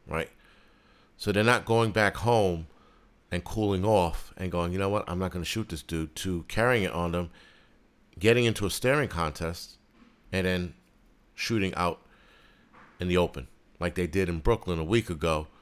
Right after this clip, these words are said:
which was also a mass shooting, but because it didn't fit the political realm, it was not talked about as much.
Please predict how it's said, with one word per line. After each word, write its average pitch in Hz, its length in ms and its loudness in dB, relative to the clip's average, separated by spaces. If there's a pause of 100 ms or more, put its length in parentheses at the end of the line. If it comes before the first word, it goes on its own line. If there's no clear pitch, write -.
(120)
which - 160 -8
was 87 140 -4
also 147 300 2
a 101 40 4
mass 87 280 0
shooting, 85 360 -2 (680)
but 98 200 0
because 101 380 -4
it 95 80 -6
didn't 95 240 -4
fit - 320 -6
the 95 120 -6
political 87 520 -6
realm, 90 400 0 (1300)
it 92 180 -2
was 85 460 -2 (600)
not 98 280 2
talked 92 240 -2
about 80 240 -2
as 73 100 -10
much. 80 420 -8